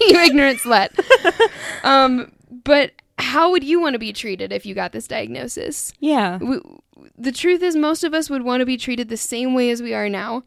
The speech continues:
Speaker 1: People with cancer are still people, and they are not their disease. So do your part. Cancer doesn't discriminate. Old, young, rich, poor, et cetera. Do your part. Donate. Re-, donate to the research.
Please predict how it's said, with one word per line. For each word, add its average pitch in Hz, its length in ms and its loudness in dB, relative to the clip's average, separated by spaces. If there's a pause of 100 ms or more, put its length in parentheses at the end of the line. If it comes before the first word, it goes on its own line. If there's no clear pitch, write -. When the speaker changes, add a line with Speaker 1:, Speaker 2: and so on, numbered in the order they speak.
(560)
Speaker 1:
People 277 260 -2
with 311 180 -4
cancer 277 420 -2
are 240 60 0
still 233 240 -2
people, 220 460 -6
and 208 200 -4
they 208 140 -2
are 233 160 -2
not 214 240 -4
their 208 160 -2
disease. 190 760 -8
So - 260 -4
do 233 120 -6
your 247 240 -2
part. 226 460 -4
Cancer 247 360 -4
doesn't 262 260 0
discriminate. 233 680 -4
Old, 233 300 0
young, 220 360 -4
rich, 220 360 -6
poor, 226 180 -2
et - 100 -8
cetera. 208 460 -2
Do 196 160 -8
your 269 160 -2
part. 254 440 -4
Donate. 226 520 0
Re-, 254 320 -6
donate 233 460 -2
to 269 100 -8
the 269 100 -6
research. 247 640 -6